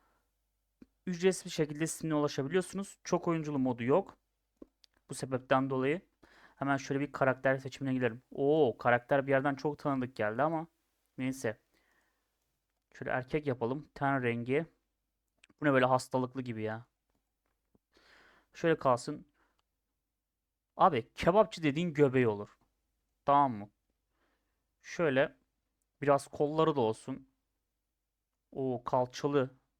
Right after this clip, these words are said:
Şöyle biraz koca götlü olsun. Baş kısmına gelelim.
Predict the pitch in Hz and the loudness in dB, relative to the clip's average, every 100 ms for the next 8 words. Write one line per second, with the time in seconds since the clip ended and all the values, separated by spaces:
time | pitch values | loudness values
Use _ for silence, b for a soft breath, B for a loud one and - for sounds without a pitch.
0 | _ _ _ _ 123 110 113 - _ _ | _ _ _ _ -10 -10 -12 -16 _ _
1 | _ _ _ _ _ 127 120 - - 120 | _ _ _ _ _ -6 -6 -8 -12 -8
2 | 120 120 120 117 - 135 135 _ _ _ | -8 -8 -6 -8 -8 -14 -14 _ _ _
3 | _ _ _ _ _ _ - 135 135 - | _ _ _ _ _ _ 0 0 0 -6
4 | - 127 113 113 127 143 143 | -10 -8 -6 -6 -4 -4 -4